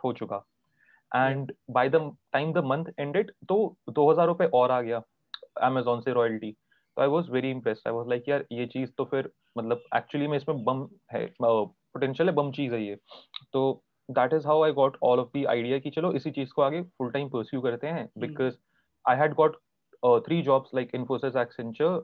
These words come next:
Speaker 1: and, uh, Flipkart। But मुझे वही चीज़ समझ आई कि यार, अभी if I am able to get three jobs, I have really evolved a lot। I have again been one of the best performers in the college and
Speaker 2: या।
Speaker 1: every single thing। Not in academics, but all the other things। तो अगर मैं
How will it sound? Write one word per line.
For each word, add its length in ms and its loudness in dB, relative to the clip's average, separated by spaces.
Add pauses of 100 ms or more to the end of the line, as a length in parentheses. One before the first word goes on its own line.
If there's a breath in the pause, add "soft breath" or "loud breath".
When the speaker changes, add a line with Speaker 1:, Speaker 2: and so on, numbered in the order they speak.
(100)
Speaker 1:
and, 240 0 (220)
uh, 100 2
Flipkart। 400 -2 (260)
But 100 4 (140)
मुझे 180 -2
वही 140 0
चीज़ 180 -6
समझ 240 -4
आई 120 0
कि 180 -4
यार, 160 0 (600 soft breath)
अभी 400 0
if 60 -2
I 180 4
am 60 0
able 200 -2
to 80 -4
get 160 0
three 240 -4
jobs, 200 0 (120)
I 80 2
have 120 2 (180)
really 280 0
evolved 300 4
a 60 0
lot। 180 0
I 100 0
have 200 0 (460)
again 280 -2
been 400 -8
one 200 0
of 100 -2
the 100 -4
best 240 -4
performers 400 -2
in 140 -10
the 80 -2 (100)
college 240 -2
and 120 -4
Speaker 2:
या। 60 -4
Speaker 1:
every 140 -8
single 260 -6
thing। 160 -12 (400)
Not 140 2
in 80 2
academics, 440 0 (100)
but 100 0 (200)
all 140 2
the 120 -4
other 140 -2
things। 200 -10 (540 soft breath)
तो 320 -2 (360)
अगर 220 6
मैं 240 2